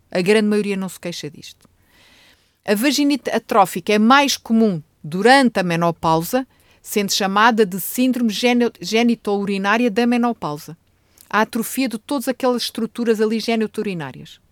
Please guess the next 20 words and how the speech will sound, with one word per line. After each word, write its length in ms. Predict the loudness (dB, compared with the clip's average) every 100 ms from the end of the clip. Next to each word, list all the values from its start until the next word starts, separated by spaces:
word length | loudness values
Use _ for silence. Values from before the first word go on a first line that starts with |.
| _ _ _ _ _ _ _
por 80 | -8
causa 240 | -4 -4 -4
da 140 | -4
falta 340 | 0 0 0
dos 220 | -6 -6 -8
estrogénios. 800 | -4 -4 -4 -8 -10 -12 -18 -20 _ _ _ _ _ _ _ _ -20 -4
No 240 | -2 0
entanto, 680 | 0 -2 -4 -4 -6 -14 -20 _ _ _ _ _ -6
eu 140 | -2
acho 160 | -2 0
que 80 | -4
é 20 |
importante 420 | -4 -4 -6 -6
referir 380 | -10 -8 -6 -6
aqui 300 | -8 -10 -8
isto 160 | -10
para 140 | -6 -6
as 100 | -6
nossas 340 | -8 -10 -10
ouvintes. 540 | -12 -12 -14 -16 -20